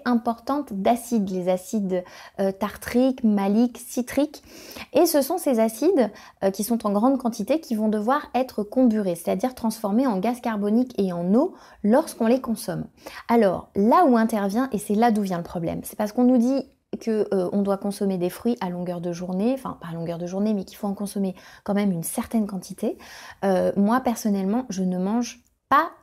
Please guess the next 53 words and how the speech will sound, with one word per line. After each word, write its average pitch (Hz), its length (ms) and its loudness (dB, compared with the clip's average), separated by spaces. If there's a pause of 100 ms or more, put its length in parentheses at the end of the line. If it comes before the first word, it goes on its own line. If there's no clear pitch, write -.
(180)
très - 200 2
peu 247 200 0
de 196 80 2
fruits, 202 340 -4 (380)
et 190 80 0
quand 247 180 2
j'en 220 160 2
mange, 202 380 0
il 202 80 0
va 185 80 -4
falloir 202 240 -6
qu'il - 120 -20
fasse 220 220 -4
très - 180 -2
très 190 200 -8
chaud, 208 280 -6
et 196 60 -4
je 175 80 -8
vais 170 80 -8
vous 175 160 -6
expliquer 196 360 -8
pourquoi. - 340 -14 (720)
Donc, 226 360 2 (920)
il 262 100 4
faut 311 140 2
comburer 277 400 4
les 233 160 4
acides 208 260 2
de, 202 220 0
les, 196 180 2
les 196 140 2
fruits 196 340 -2
en 160 60 -6
fait, - 260 -12
il 196 100 -10
faut - 220 -4
oxyder 233 600 0
les 208 180 0
acides 202 260 0
de 190 100 2
fruits. - 300 -8 (840)
Ce - 60 -14
qui 226 140 -4
se - 80 -8
passe, 285 240 4
c'est 226 80 -2
qu'on 185 140 -4
n'a 185 120 -2
pas 233 160 0
tous 262 300 -6
les 208 80 0
mêmes 214 200 2
capacités 214 680 -4